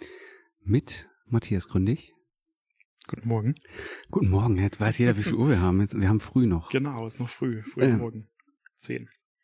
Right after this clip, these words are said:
Speaker 1: ich, pass auf, ich stell dich kurz vor.
Speaker 2: Mhm.
Speaker 1: Und wenn was nicht stimmt, sagst du Bescheid.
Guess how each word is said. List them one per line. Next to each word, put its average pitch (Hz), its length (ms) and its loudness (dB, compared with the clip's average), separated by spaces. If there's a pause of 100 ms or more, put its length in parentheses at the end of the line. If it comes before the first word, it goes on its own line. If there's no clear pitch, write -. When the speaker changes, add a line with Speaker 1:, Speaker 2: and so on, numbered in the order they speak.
(280)
Speaker 1:
ich, - 260 2
pass 120 140 2
auf, 104 160 2
ich 117 100 2
stell 143 180 4
dich 170 120 0
kurz - 220 0
vor. 175 400 2 (120)
Speaker 2:
Mhm. 170 280 -10 (800)
Speaker 1:
Und 131 440 4 (220)
wenn 117 160 4
was 117 160 0
nicht 117 140 0
stimmt, 110 240 0
sagst - 180 -10
du 107 60 -6
Bescheid. 117 520 -2